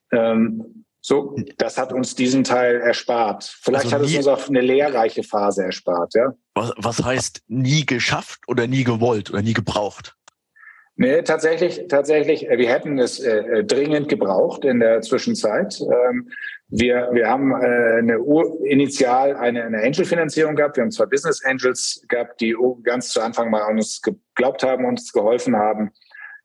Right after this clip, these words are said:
Speaker 1: äh, die Plattform mal in seiner ersten Version zu bauen. Dann haben wir versucht, äh, mit dem ersten Kunden oder den ersten zwei Kunden, äh, Venture Capital einzusammeln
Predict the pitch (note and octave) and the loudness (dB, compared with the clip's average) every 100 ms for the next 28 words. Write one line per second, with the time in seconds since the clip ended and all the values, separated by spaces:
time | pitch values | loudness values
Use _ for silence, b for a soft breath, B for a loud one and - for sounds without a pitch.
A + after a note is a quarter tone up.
0 | _ _ - A2+ - A2 G#2+ G#2 G#2 G2+ | _ _ -2 0 0 2 4 4 4 2
1 | G#2 A2+ A2+ - A2+ G#2+ G#2+ G#2 G#2 G#2+ | 2 0 0 0 2 4 4 2 0 0
2 | G2+ G2+ G2 F#2+ G#2+ A2+ - G2+ F#2+ F#2+ | 2 0 0 2 0 -2 -4 -2 0 -2
3 | - - _ - G#2+ G#2+ G#2+ G#2 G#2 G2+ | -8 -18 _ -2 0 2 2 4 4 2
4 | - G2 G2 F#2+ E2+ F2+ - _ _ _ | 0 -2 -2 -2 -4 -8 -16 _ _ _
5 | _ _ _ _ B B B B B _ | _ _ _ _ B B B B B _
6 | A2+ B2 D3+ D3+ C3 C3+ B2 - C#3+ B2 | -4 -2 -2 0 0 0 -2 0 2 4
7 | A#2+ A#2 A#2 A#2+ A2+ A2+ B2+ - A#2+ E3 | 4 2 0 0 2 0 0 -6 -2 -2
8 | F3 A#2+ A2+ A#2 A#2 A#2 - B2 C3+ C3 | 0 -2 0 0 0 -4 0 0 2 0
9 | B2 A#2 A#2 A2 A2 G#2 A2 G#2+ A2 B2 | 0 -2 -2 0 2 2 0 0 0 0
10 | D3 D#3+ D#3+ C3 C#3+ D#3+ - B2+ C3 D3 | 0 2 0 0 -2 -2 -6 -2 0 2
11 | D#3 F3+ | 0 -4